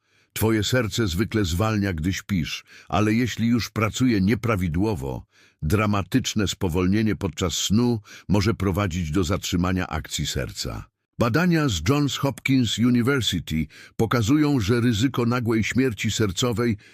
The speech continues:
jest najwyższe w godzinach wczesnoporannych, kiedy nasz organizm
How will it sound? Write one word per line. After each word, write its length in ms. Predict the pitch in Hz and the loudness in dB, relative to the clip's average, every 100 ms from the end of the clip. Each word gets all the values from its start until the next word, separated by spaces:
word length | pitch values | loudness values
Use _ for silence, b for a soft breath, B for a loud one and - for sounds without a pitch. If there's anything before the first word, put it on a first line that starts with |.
| b b b | b b b
jest 260 | 117 - | 2 4
najwyższe 840 | 120 120 98 139 - - - 82 - b | 4 4 4 2 0 -4 -2 -2 -2 b
w 100 | - | -2
godzinach 580 | 90 113 101 120 107 - | 0 2 2 2 0 -4
wczesnoporannych, 1200 | - - 139 - 123 120 120 131 101 65 58 - - _ _ - | -6 -2 0 2 0 2 0 2 0 0 -4 -8 -18 _ _ 0
kiedy 260 | 107 95 | 2 4
nasz 220 | 110 117 117 | 2 2 0
organizm 720 | 101 117 120 120 110 101 | 2 2 4 2 2 2